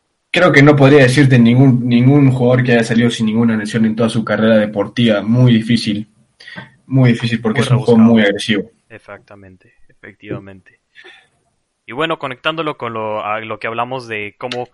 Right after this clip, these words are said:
Speaker 2: criticamos, o bueno, por lo menos estamos diciendo lo que pasó y lo que vimos, eh, este,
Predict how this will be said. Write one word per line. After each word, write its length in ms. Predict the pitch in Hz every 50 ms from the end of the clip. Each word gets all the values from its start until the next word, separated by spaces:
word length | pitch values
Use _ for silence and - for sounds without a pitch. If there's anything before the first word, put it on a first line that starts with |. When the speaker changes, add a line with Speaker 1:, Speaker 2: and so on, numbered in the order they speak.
| _ -
Speaker 2:
criticamos, 840 | - 127 120 - - 117 - - 147 151 139 123 117 123 117 - -
o 260 | 113 110 104 104 104
bueno, 240 | 104 110 110 110 107
por 140 | 104 113 107
lo 60 | 107
menos 160 | 107 110 104
estamos 220 | - 120 113 113 -
diciendo 280 | 107 - - 117 110
lo 100 | 104 104
que 140 | - - -
pasó 360 | - 101 113 - 151 147 143
y 60 | 135
lo 120 | 113 104 98
que 120 | - 104
vimos, 380 | 104 123 135 123 120 131 - _ _ _ _ _ _ _ _ _
eh, 400 | - 110 107 104 101 101 101 - -
este, 580 | 113 123 123 - 127 - 131 123 120 113 110